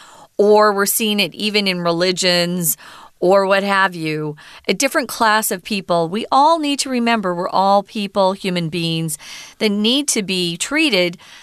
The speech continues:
as we want to be treated ourselves. That's the golden rule, right? Do unto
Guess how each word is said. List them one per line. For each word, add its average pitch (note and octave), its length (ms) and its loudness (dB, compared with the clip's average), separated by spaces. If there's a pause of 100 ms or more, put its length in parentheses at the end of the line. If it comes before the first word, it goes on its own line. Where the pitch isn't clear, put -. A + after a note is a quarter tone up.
(120)
as G3+ 220 -2
we C#4+ 320 0
want C#4+ 240 2
to C4 80 -2
be G#3 120 -2
treated F#3+ 380 0
ourselves. D#3+ 640 0
That's F3+ 220 0
the F3+ 80 -2
golden F3 400 -2
rule, E3 280 0
right? E3+ 460 0 (400)
Do B3 260 0
unto A3+ 460 0